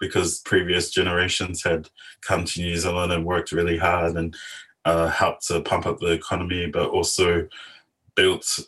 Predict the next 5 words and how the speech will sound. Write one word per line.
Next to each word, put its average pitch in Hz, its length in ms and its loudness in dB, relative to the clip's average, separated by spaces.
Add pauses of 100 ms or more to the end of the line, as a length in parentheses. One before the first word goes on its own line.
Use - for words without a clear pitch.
like, 85 320 -2
a, 87 280 2
a 85 80 2
significant 87 760 -2
Pacific - 640 -2